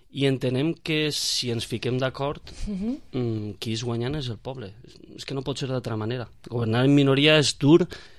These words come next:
Speaker 1: eh, molt dur, i, i, i to-, sobretot si et bloquegen. Mm, per això necessitem arribar a un enteniment per
Speaker 2: Això
Speaker 1: al bé del
Speaker 2: ocorrís,
Speaker 1: poble.
Speaker 2: ocorrís el quinze de juny i aproximadament en un mes,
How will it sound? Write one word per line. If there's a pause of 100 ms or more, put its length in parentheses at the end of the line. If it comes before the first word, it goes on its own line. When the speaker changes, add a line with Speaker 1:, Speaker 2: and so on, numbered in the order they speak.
(160)
Speaker 1:
eh,
molt
dur,
i, (100)
i, (100)
i
to-,
sobretot (140)
si
et
bloquegen. (460)
Mm,
per
això
necessitem
arribar
a
un
enteniment (400)
per
Speaker 2:
Això
Speaker 1:
al
bé
del
Speaker 2:
ocorrís,
Speaker 1:
poble.
Speaker 2:
ocorrís
el
quinze
de
juny (580)
i
aproximadament
en
un
mes,